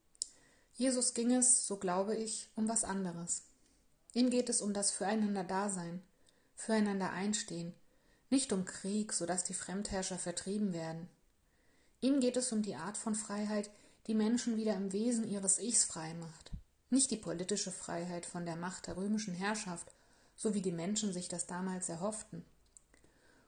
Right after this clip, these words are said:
Um Toleranz und Akzeptanz untereinander.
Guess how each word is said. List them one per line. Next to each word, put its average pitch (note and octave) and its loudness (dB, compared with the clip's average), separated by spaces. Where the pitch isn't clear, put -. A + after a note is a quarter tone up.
Um A#3 2
Toleranz A#3 2
und G3+ -4
Akzeptanz A3 0
untereinander. D#3+ -8